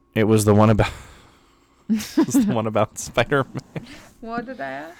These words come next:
Speaker 1: Which one's mine? I like them all for different reasons.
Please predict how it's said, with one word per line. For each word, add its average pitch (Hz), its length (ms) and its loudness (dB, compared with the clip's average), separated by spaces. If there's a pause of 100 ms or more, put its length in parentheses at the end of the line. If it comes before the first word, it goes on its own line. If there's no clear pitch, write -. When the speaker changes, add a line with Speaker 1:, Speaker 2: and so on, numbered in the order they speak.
(280)
Speaker 1:
Which 113 240 -8
one's 120 240 -8
mine? 101 460 -8
I 113 100 -6
like 127 240 -6
them 156 160 -2
all 143 140 0
for 147 160 -6
different 139 320 -8
reasons. 110 640 -8